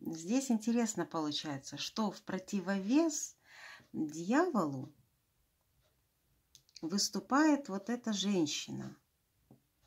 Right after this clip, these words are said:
И мы вообще видим пару, да, здесь мужчина-женщина, и здесь вот эта пара. То есть есть некий человек, который хочет вас подчинить себе, подчинить своей воле.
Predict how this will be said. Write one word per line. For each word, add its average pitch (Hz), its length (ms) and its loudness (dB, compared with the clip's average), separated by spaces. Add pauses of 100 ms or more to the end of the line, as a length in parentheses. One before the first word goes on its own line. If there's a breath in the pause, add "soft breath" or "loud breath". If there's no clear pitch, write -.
(600 loud breath)
И - 40 -2
мы 214 140 6
вообще 311 360 6
видим 165 340 0
пару, 143 300 -2
да, 240 200 4
здесь 202 320 -2
мужчина-женщина, 185 880 0
и 233 220 -2
здесь 175 400 -2
вот 143 160 -10
эта 143 160 -12
пара. 139 260 -10
То 170 140 -6
есть 185 180 -6
есть 233 400 0
некий 214 340 4
человек, 196 460 -2
который 175 320 -4
хочет - 480 -6
вас 190 360 -4
подчинить 175 680 -4
себе, - 360 -6
подчинить 185 640 -4
своей 185 360 -4
воле. 151 400 -6